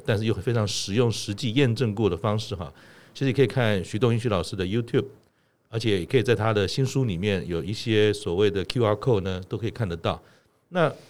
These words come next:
老师既然来了，是不是可以最基本的告诉我们说，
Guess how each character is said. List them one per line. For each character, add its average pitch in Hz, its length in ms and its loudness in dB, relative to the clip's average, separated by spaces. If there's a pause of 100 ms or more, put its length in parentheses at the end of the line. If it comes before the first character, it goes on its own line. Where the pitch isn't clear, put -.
(580)
老 117 120 -2
师 156 100 -2
既 156 140 4
然 123 140 8
来 98 160 4
了， 98 100 2
是 - 140 -4
不 170 80 -8
是 175 80 -2
可 - 160 -2
以 113 100 2
最 123 320 2
基 - 320 -2
本 98 240 2
的 78 80 -6
告 110 180 2
诉 110 140 -2
我 101 60 -2
们 80 120 -4
说， 98 300 -2